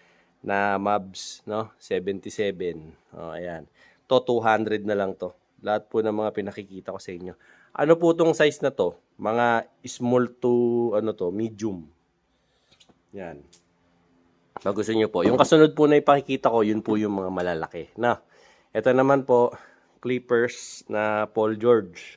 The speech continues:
O, ayan, two hundred na lang din po. Baka po gusto nyo, ayan, eh, message nyo lang po ako dyan sa aking Facebook page na Dino Boy T V.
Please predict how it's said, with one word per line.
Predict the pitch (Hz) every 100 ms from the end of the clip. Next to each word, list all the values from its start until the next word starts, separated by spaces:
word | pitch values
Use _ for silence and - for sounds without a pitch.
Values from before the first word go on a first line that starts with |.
| 95
O, |
ayan, | 101 113 98
two | 92
hundred | 95 98 90 92 92
na | 87 87
lang | 90
din | 87 87
po. | 82 87 _ _ _ _ _ _ _ _
Baka | - 87 95 -
po | 98
gusto | 95 - 147
nyo, | 131 120 113 - -
ayan, | 98 101 95 87 87 _ _ _ _ _ _
eh, | 107 107
message | 113 120 127 113 127
nyo | 123
lang | 123 123
po | 123 107
ako | 110 107 - _
dyan | 104 123 123 107
sa | 117 113
aking | 117 117
Facebook | 113 120 - 117 -
page | 123 110 98 -
na | 117
Dino | 113 107 110
Boy | 104 110 107
T | 110
V. | 95 95